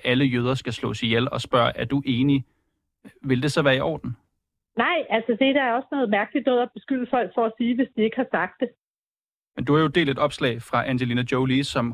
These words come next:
Speaker 1: hun, med et citat, som hun ikke nogensinde har givet til nogen.
Speaker 2: Ja, men det beklager jeg så, altså, og jeg synes, det er fint, der er en note på det, hvis det viser sig, at det ikke er rigtigt. Men som sagt har jeg delt seksogtyve tusind fem hundrede fireogtredive Twitter-opslag. At der er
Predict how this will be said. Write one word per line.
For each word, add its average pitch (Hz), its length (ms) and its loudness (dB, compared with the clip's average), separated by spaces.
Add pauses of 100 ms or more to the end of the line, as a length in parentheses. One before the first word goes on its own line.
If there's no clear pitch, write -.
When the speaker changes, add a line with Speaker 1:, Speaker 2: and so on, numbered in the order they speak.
Speaker 1:
hun, 117 280 -2 (800)
med 135 100 2
et 120 60 -2
citat, 143 300 -2
som 123 140 -2
hun 127 120 0
ikke 143 300 -6
nogensinde 127 340 -2
har 113 120 -4
givet 123 120 0
til 120 100 0
nogen. 113 160 -2 (120)
Speaker 2:
Ja, 214 100 -4 (500)
men 285 80 6 (140)
det 359 160 2
beklager 311 420 0 (100)
jeg 285 180 0
så, 302 60 2 (380)
altså, 262 260 0 (160)
og 262 100 0
jeg 269 320 0
synes, 285 220 -2
det 302 60 4
er 226 120 -2
fint, 269 200 0
der 254 80 2
er 240 100 0
en 269 180 2
note 240 280 2
på 240 100 2
det, 240 100 -2
hvis 262 260 0
det 277 100 2
viser 247 320 0
sig, 233 100 0
at 226 140 -4
det 220 60 4
ikke 214 160 0
er - 160 -2
rigtigt. 214 280 -6
Men 226 200 0
som 226 200 -4
sagt 240 220 -2
har 285 120 0
jeg 214 100 -2
delt 254 300 -4
seksogtyve 262 520 0
tusind 254 360 0
fem 240 220 0
hundrede 233 340 2
fireogtredive 226 640 0 (100)
Twitter-opslag. 214 640 0 (500)
At 233 160 0
der 247 120 0 (140)
er 269 60 -2